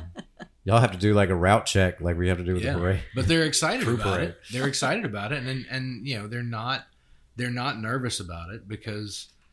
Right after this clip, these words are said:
Speaker 2: you know, they understand it's for a good cause, and, and,
Speaker 1: And
Speaker 2: you know,
Speaker 1: you're s-
Speaker 2: we're gonna have fun doing it.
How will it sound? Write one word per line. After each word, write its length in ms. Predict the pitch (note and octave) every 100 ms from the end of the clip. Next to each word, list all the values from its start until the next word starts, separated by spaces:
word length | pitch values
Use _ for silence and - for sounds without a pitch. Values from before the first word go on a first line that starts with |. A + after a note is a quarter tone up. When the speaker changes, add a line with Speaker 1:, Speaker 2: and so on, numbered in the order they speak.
| _ _ _
Speaker 2:
you 140 | D3
know, 100 | F#2+
they 140 | G2 G2
understand 400 | A#2+ A#2 G#2 A#2+
it's 80 | -
for 140 | A2
a 40 |
good 180 | G#2 A2 F#2+
cause, 380 | F2 A2+ A2+
and, 240 | F2 F2 -
and, 120 | F#2+
Speaker 1:
And 260 | F#2 F#2 F2+ -
Speaker 2:
you 60 | D3+
know, 20 |
Speaker 1:
you're 60 | C#3+
s- 120 | F#2+
Speaker 2:
we're 140 | A2+ D3+
gonna 140 | D#3+
have 180 | E3 D#3
fun 240 | E3+ F3
doing 220 | D#3+ G#3
it. 80 | D#2+